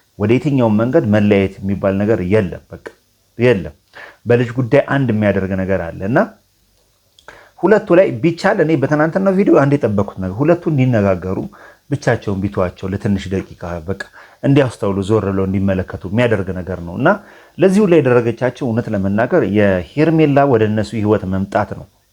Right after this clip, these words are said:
በለዛውም አላስፈላጊ በሆነ ታይም አላስፈላጊ በሆነ ሰዓት ነው መታ ብዙን ነገር ያበላሸችው። ነገር ግን በእርግጠኝነት መናገር የምፈልገው ነገር ምንድን ነው የሚሆነው? ይህ ቤተሰብ የሁለቱ አንድ ላይ መሆን በጣም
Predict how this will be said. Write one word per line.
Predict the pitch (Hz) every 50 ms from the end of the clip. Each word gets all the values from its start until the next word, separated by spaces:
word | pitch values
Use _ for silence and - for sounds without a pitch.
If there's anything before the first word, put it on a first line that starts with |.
| _ _ _ _ -
በለዛውም | 104 110 117 117 120 135 127 120 160 180 175 - - -
አላስፈላጊ | - 147 165 165 151 - - 135 113 110 107 104 104 104
በሆነ | 92 104 98 98 101 101 95 95
ታይም | - - 101 92 82 - _ _ - - - - - _
አላስፈላጊ | - 175 190 180 180 180 - - - 123 113 113 110 107 104 101
በሆነ | 95 107 98 117 110 107 104 98
ሰዓት | - - - - 123 -
ነው | 101 85 - _ _ - - - - - _ _ -
መታ | 127 147 151 151 - 160 139
ብዙን | 131 147 147 180 214 196
ነገር | 160 123 104 113 104
ያበላሸችው። | 98 92 85 101 92 90 - - - 90 - - - _ _ - - - _ _ _
ነገር | - 160 180 175 214 202
ግን | - 202 208 208 - -
በእርግጠኝነት | 113 127 143 139 165 170 - - 165 147 151 147 139 139 139 - - -
መናገር | 110 117 120 120 120 117 113 123 117 95
የምፈልገው | 95 104 104 113 117 - 120 107 98 107 95 101 95
ነገር | 95 98 92 101 95 92
ምንድን | 92 104 110 107 113 113
ነው | 120 120
የሚሆነው? | 123 131 135 139 156 143 190 202 - _ _ _ _ _ _ -
ይህ | 120 135 147 - 135
ቤተሰብ | 120 123 123 123 117 104 - 104 95 98
የሁለቱ | 101 113 117 127 127 131 - - 110
አንድ | 110 110 113 117
ላይ | 113 113 110
መሆን | 110 117 123 127 120 110
በጣም | 98 110 - - 110 127 127